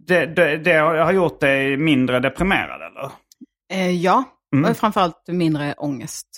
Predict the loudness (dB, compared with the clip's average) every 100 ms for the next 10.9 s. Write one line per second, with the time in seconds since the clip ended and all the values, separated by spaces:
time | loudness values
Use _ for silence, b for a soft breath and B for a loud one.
0 | -20 _ 0 2 4 4 2 2 -4 -4
1 | -4 -4 -6 -8 -12 -10 -10 -12 -4 -2
2 | 2 2 2 -2 0 0 0 0 -4 _
3 | _ _ -6 -2 2 0 0 -2 0 0
4 | 0 -2 -4 -2 -2 -2 -12 -4 -4 -4
5 | _ 0 0 0 -2 -2 -2 -4 -2 -2
6 | -2 0 0 0 -2 -8 -12 -16 -20 _
7 | 2 4 6 4 2 0 0 0 2 2
8 | 2 0 -4 -2 -4 -4 -4 -4 -4 -4
9 | -2 -2 -2 -6 -8 -12 -2 0 2 0
10 | -2 -4 -2 0 0 -2 -4 -4 -6